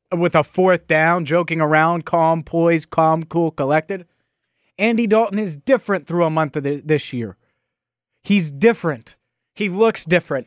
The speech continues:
It feels different. It isn't twenty fifteen. Again, twenty fifteen, when Andy Dalton was an M V P candidate through twelve games,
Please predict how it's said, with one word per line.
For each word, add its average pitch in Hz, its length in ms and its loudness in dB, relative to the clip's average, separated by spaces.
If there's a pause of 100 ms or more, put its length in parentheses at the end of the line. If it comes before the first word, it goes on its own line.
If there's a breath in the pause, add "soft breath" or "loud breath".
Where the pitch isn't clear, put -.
It 180 160 -2
feels 214 480 -2
different. 151 420 -2
It 180 220 -10
isn't 202 340 0
twenty 185 300 -4
fifteen. 180 680 -6 (280 soft breath)
Again, 175 300 0
twenty 190 300 -2
fifteen, 180 480 -4
when 151 100 -4
Andy 185 260 -4
Dalton 165 260 -2
was 147 100 -6
an 165 80 -6
M 180 120 -2
V 175 120 -4
P 190 200 -4
candidate 165 420 -4
through 165 140 -6
twelve 175 300 -2
games, 175 380 -2